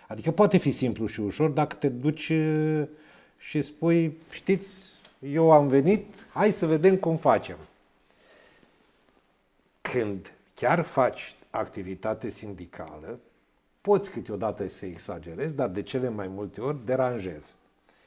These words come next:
Cât de greu este să faci un sindicat care să nu fi-, adică să fii într-un sindicat care nu este într-o relație, să spunem așa, de conveniență cu ministerul?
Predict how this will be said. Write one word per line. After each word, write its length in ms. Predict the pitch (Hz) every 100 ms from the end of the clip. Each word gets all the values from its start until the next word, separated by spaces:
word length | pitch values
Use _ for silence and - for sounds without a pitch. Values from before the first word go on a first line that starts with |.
| _ _ _ _ _ -
Cât 220 | 196 135
de 100 | 120
greu 380 | 95 117 104 98
este 420 | 92 90 - 98
să 220 | - 98
faci 420 | - 117 110 - -
un 180 | 113 107
sindicat 880 | - 104 87 82 - 110 131 - _
care 300 | _ 110 95
să 160 | 90 -
nu 240 | 95 110
fi-, 180 | 120 -
adică 300 | - 101 85
să 140 | 90 87
fii 160 | -
într-un 280 | 151 143 117
sindicat 640 | - 101 85 80 131 131 - _ - - _ -
care 320 | 127 123 131
nu 240 | 139 165
este 420 | 156 135 117 -
într-o 340 | 110 101 107 104
relație, 720 | 98 98 104 101 - 104 95
să 180 | - 92
spunem 460 | - 104 101 92
așa, 340 | 87 85 98 95
de 160 | 92 -
conveniență 1080 | - 117 101 98 95 95 98 87 90 87 78 _ _ _ _ _ _ _ -
cu 360 | - 110 110 - _ _ _ _ _ _ _ _ _
ministerul? 760 | 117 104 95 - 90 73 -